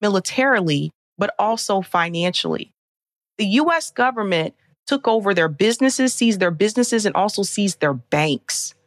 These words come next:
The U S government had no reason to do that. This is just what we do.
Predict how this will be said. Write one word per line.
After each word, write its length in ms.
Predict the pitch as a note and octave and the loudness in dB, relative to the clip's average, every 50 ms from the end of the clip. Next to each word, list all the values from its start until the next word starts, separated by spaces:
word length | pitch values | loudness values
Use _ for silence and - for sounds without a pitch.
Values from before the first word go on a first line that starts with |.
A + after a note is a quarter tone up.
| _ _ _ _ _ _ _ _ _ _ | _ _ _ _ _ _ _ _ _ _
The 80 | - A#3 | 0 2
U 80 | C#4 D#4+ | 2 2
S 120 | D#4 - | 2 0
government 380 | - D4+ D4 D4 C#4 C#4 C4+ B3+ | 0 0 0 2 2 2 2 2
had 160 | B3+ A#3 G3+ | 2 0 0
no 640 | G3 G3+ G#3+ A3+ B3+ C4+ C#4 C#4 C4+ C#4 C#4+ C#4 - _ _ _ _ _ _ _ | -2 0 2 2 4 4 4 4 2 2 0 0 -4 _ _ _ _ _ _ _
reason 400 | F#3 B3 C#4 C#4 B3 A#3+ A#3+ G#3+ | 2 2 2 4 2 2 2 2
to 60 | G3+ F#3 | 2 2
do 180 | E3+ G#3+ A#3 | 4 4 4
that. 300 | G3 D3+ - - - - - _ _ _ _ _ _ | 2 2 -2 -4 -6 -8 -14 _ _ _ _ _ _
This 180 | C4 C4+ - | -2 -2 -2
is 60 | B3+ A#3 | -4 -2
just 220 | A3 C4 A#3+ - | 0 0 0 2
what 200 | A3 B3 A3+ G3 | 2 2 2 2
we 140 | G#3+ A3 G3+ | 2 2 2
do. 240 | F3+ A#3 G3 - | 4 2 2 0